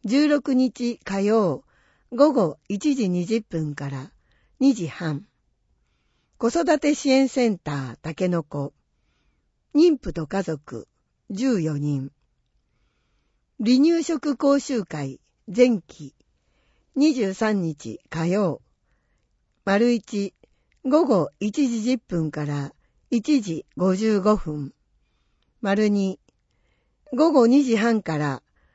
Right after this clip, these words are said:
三時十五分。保健センター。離乳食を開始するお子さんと保護者。丸一、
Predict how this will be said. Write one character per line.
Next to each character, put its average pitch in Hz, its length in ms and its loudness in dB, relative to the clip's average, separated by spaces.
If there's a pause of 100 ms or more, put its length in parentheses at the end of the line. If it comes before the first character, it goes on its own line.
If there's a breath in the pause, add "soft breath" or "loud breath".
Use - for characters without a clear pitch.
(120)
三 285 340 2
時 156 200 -6
十 208 260 0
五 180 140 0
分。 143 380 -8 (680)
保 233 160 0
健 285 280 4
セ 247 200 0
ン 175 120 -2
タ 131 440 -8 (920)
ー。 214 40 -4
離 254 160 4
乳 381 180 2
食 180 340 0
を 160 80 0
開 208 240 2
始 208 160 -4
す 190 180 -4
る 185 220 -2
お 175 100 0
子 240 140 2
さ 226 200 -2
ん 220 100 -2
と 196 160 -2
保 180 120 0
護 190 120 -2
者。 143 280 -10 (760)
丸 240 320 4
一、 247 440 0